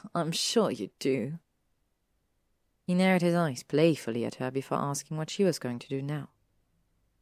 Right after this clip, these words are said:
Feeling the soft night breeze, she decided on an impromptu walk, even though she'd already taken one earlier. Feeling even more impromptu, she asked Draco if he wanted to walk with her.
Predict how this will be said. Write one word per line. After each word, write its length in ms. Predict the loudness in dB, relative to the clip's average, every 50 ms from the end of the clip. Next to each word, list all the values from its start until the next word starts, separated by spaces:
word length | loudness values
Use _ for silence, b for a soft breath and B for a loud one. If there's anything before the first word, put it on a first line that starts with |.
| _ _ _ _ -8
Feeling 180 | -6 -4 -2 -2
the 60 | -2
soft 340 | -2 2 2 0 0 -2 -6
night 240 | -4 -4 -4 -4 -2
breeze, 400 | 0 0 0 0 -2 -6 -10 -14
she 300 | -6 -4 -2 -2 -2 -2
decided 640 | -4 -6 -4 -2 -2 0 0 0 2 0 -2 -4 -2
on 120 | -4 -4
an 100 | -4 -4
impromptu 480 | -6 -8 -4 -4 -4 -4 -4 -6 -8 -6
walk, 340 | -4 -4 -4 -4 -6 _ -6
even 220 | -6 -4 -2 2 4
though 180 | 4 4 4
she'd 160 | 2 0 -4 -2
already 340 | 0 0 2 2 0 -2
taken 320 | -2 -2 -2 -2 -2 -2 -6
one 160 | -6 -6 -6
earlier. 360 | -6 -8 -8 -10 -12 -14 -16 _ _ _ _ _ _ _ _ _ _ _ _ _ _ _ _ _ -4
Feeling 200 | 0 2 4 4
even 160 | 4 4 4
more 220 | 6 6 8 6 6
impromptu, 480 | 4 2 -2 -4 -4 -2 -2 -2 -2
she 180 | -2 -2 -2 -2
asked 280 | -2 -2 -4 -6 -2 2
Draco 420 | 4 6 6 6 4 0 -4 -4
if 140 | -6 -6 -8
he 80 | -8
wanted 260 | -8 -8 -8 -10 -12 -12
to 120 | -12 -10
walk 260 | -8 -8 -8 -4 -4
with 180 | -4 -4 -4 _
her. 180 | -18 -20 -20